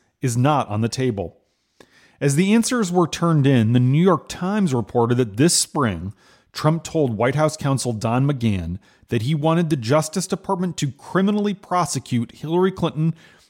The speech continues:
and former F B I Director Jim Comey. McGahn rebuffed the president, saying that he had no authority to order such a prosecution. McGahn also told the president that while he could request an investigation, that could lead to accusations of abuse of power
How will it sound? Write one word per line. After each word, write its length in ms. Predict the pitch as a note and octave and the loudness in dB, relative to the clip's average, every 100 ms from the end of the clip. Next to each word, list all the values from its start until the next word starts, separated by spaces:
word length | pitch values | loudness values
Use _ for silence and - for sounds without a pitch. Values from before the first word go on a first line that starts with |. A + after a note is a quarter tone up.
| _ | _
and 160 | C3+ B2 | -2 -2
former 300 | D#3+ C#3+ C3+ | 0 2 2
F 120 | B2+ | 2
B 120 | C#3+ | 0
I 120 | C3 C3 | 0 2
Director 440 | A#2+ A2 - C#3 | 2 0 0 -4
Jim 260 | G#2+ A#2 A2+ | 0 0 2
Comey. 400 | C#3+ B2 F2+ - _ _ _ _ _ _ _ A2+ | 0 0 -2 -8 _ _ _ _ _ _ _ -6
McGahn 400 | A2 C#3 D3 B2 | 0 2 4 2
rebuffed 460 | G2+ D3 G3 F3 | 2 2 0 -2
the 80 | A#2+ | -8
president, 560 | - G2 F2+ G2+ B2+ - | -6 -8 -6 -6 -6 -4
saying 260 | C3+ B2+ | -2 0
that 100 | B2+ | 0
he 100 | B2+ | 2
had 200 | B2+ B2 | 2 4
no 220 | B2+ C3+ | 4 6
authority 480 | B2+ - D#3 D3 C#3 | 4 2 2 2 2
to 80 | D3+ | 0
order 340 | - F3+ D#3+ | 0 0 0
such 240 | B2 A2 G#2+ | 0 -4 -6
a 60 | |
prosecution. 800 | - G2+ F#2 - G#2 F2 F2+ A2+ _ _ _ _ _ _ _ - | -6 -6 -6 -10 -10 -10 -12 -18 _ _ _ _ _ _ _ -10
McGahn 340 | G#2+ G#2+ A#2+ | -4 0 0
also 340 | B2 D#3 - A#3+ | 0 0 0 -2
told 220 | F3 C#3 | -2 -2
the 80 | A#2+ | -2
president 480 | - A2+ A#2 C3 B2 | -2 0 0 -2 -4
that 120 | A#2+ | -4
while 180 | B2 A#2 | -2 -2
he 100 | A#2+ | -2
could 140 | C3+ | -2
request 560 | A2 - - F#3 - D3 | -2 -4 -4 -4 -2 0
an 80 | |
investigation, 840 | A#2+ A#2 A2+ - G2+ G2+ F#2 B2 A#2 - _ _ | 2 2 0 -4 -6 -6 -4 -6 -8 -12 _ _
that 400 | G#2+ C#3+ G#3 G#3 | -2 0 0 -2
could 160 | D#3 C#3 | -6 -2
lead 180 | D3 | 0
to 100 | D3 | -2
accusations 720 | C3+ C3+ D#3+ B2+ A#2 A2+ C#3 A#2 | -2 -4 -4 -2 -2 -2 -4 -2
of 80 | A#2+ | -4
abuse 340 | G#2+ C3+ C#3 | -2 -4 -4
of 140 | C3 | -8
power 420 | - F#3 D#3+ A2 | -6 -2 0 -2